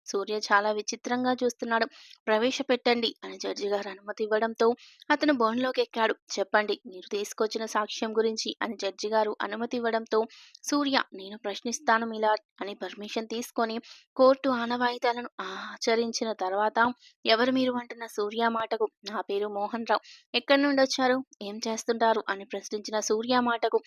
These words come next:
మోహన్ రావు చెప్పడం ప్రారంభించాడు. "దాదాపు ముప్పై ఏళ్ల క్రితం భరద్వాజ్ గారు తన సొంత ఊళ్ళో షాపులు పెట్టి నడిపించినప్పుడు ఆయన దగ్గరికి గుమాస్తాగా పనిచేశాను"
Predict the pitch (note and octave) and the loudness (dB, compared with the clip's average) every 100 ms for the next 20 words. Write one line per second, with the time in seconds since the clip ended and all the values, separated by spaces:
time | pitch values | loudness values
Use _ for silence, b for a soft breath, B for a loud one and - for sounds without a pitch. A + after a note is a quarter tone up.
0 | B B - C#4 C#4 C#4 C4 B3+ - B3 | B B 0 2 4 4 2 2 -2 -2
1 | A#3+ A#3+ B3 A3 A3 A#3 A#3 A#3 A#3+ A#3 | 0 0 0 -2 -2 -4 -6 -2 -2 -2
2 | B B _ B3+ A3+ A3+ A3+ A#3 B3 A#3 | B B _ 2 4 6 4 0 -2 -6
3 | - A#3 A#3 A#3 A3+ A3+ A3+ A#3 - G3+ | -4 -2 -2 -2 0 0 2 0 -2 -4
4 | G3 G3+ G#3 G#3+ G#3+ G#3+ G#3 G#3+ A3 A3 | 0 0 2 2 2 2 2 0 -4 -4
5 | G#3+ G#3+ A3 A#3+ A3+ A3+ A3+ - - G#3+ | -4 -2 2 2 2 2 0 -2 -4 -4
6 | A#3 A#3+ A#3 A3+ A3 G#3 G#3+ A#3+ - A#3+ | -2 -2 -2 -4 -6 -6 -4 -4 -4 -4
7 | A3+ A#3 A#3 B B B A#3 A#3+ C4 B3+ | -4 -2 -4 B B B -2 0 0 0
8 | A#3+ B3 B3+ A#3+ A3 G#3+ A3 A#3 - B3 | 0 -2 -2 -4 -4 -2 -4 -4 0 0
9 | A#3 A#3 A3+ A#3 A#3+ A#3 A#3 A#3 | 2 0 -2 -2 -4 0 0 -2